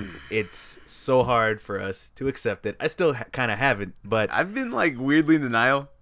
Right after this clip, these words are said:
Speaker 1: Yeah.
Speaker 2: Like, I did
Speaker 1: Yeah.
Speaker 2: not say I didn't care when I first heard. When I first heard, I was like, "Damn, that sucks."
Speaker 1: And then it just hits
Speaker 2: And
Speaker 1: you
Speaker 2: as
Speaker 1: like a
Speaker 2: it's, like,
Speaker 1: wave.
Speaker 2: gone on, I'm like,
Speaker 1: Yeah. But,
Speaker 2: "Fuck."
Speaker 1: uh, our special episode, that, and this episode really,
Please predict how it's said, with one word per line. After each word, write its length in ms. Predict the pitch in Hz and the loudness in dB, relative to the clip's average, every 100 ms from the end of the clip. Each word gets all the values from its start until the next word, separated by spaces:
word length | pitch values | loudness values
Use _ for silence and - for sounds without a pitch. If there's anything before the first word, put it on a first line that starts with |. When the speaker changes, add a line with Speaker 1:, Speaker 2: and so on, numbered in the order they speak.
| - | -2
Speaker 1:
Yeah. 300 | 123 240 262 | 4 4 2
Speaker 2:
Like, 180 | 123 113 | -4 -2
I 100 | 127 | 0
did 240 | 139 - - - | 0 -2 -6 2
Speaker 1:
Yeah. 220 | 117 190 | 8 8
Speaker 2:
not 80 | 117 | 8
say 120 | 175 | 4
I 120 | 139 | 4
didn't 220 | 156 151 | 2 2
care 160 | 143 143 | 4 4
when 100 | 135 | 4
I 40 | |
first 240 | 117 127 135 | 2 0 2
heard. 120 | 135 | 0
When 60 | 127 | 0
I 40 | |
first 200 | 135 127 | 0 0
heard, 80 | 151 | -2
I 20 | |
was 100 | 139 | -2
like, 120 | 139 | 0
"Damn, 160 | 269 269 | 2 2
that 80 | 240 | 2
sucks." 360 | 269 202 - - - _ _ _ - - | 2 2 0 -18 -20 _ _ _ -12 -4
Speaker 1:
And 100 | 127 | -2
then 60 | 127 | -2
it 40 | |
just 140 | 117 117 | -2 2
hits 160 | 139 | 2
Speaker 2:
And 20 | 139 | 4
Speaker 1:
you 60 | |
Speaker 2:
as 40 | 143 | 4
Speaker 1:
like 80 | 147 | 4
a 20 | |
Speaker 2:
it's, 80 | 117 | 6
like, 140 | - | 6
Speaker 1:
wave. 80 | - | 8
Speaker 2:
gone 200 | 151 143 | 8 8
on, 200 | 139 147 | 6 4
I'm 120 | 143 | 2
like, 120 | 127 107 | 0 0
Speaker 1:
Yeah. 180 | 95 90 - - - - | -2 -6 -16 -20 -20 -20
But, 400 | 80 113 113 104 | -6 -2 -2 -2
Speaker 2:
"Fuck." 300 | - 175 - 104 _ - | -8 -12 -12 -16 _ -14
Speaker 1:
uh, 340 | 101 95 80 - - _ | -10 -8 -10 -12 -18 _
our 400 | 104 117 127 127 | 2 6 6 4
special 440 | 120 - 123 - 117 | -2 -4 -2 -2 -2
episode, 760 | 107 110 - 104 101 98 - 107 | -2 -4 0 0 0 -4 -4 -2
that, 200 | 104 87 | 0 -2
and 160 | 107 | 0
this 140 | 147 - | 0 0
episode 420 | 170 160 147 117 | -4 0 -2 0
really, 240 | 123 117 | -2 -2